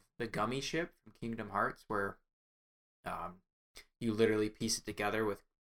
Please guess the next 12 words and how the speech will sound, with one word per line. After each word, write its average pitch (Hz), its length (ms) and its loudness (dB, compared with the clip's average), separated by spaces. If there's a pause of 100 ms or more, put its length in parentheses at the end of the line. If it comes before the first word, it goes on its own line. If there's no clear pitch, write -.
stuff - 320 -4
you 104 80 -18
find. 98 400 0
It 113 140 -6
kinda, 143 220 4
like, 117 220 4
felt 90 140 0
like 92 180 -6
that, 104 360 4
and 104 120 -10
then 104 220 -6
knowing 120 520 -2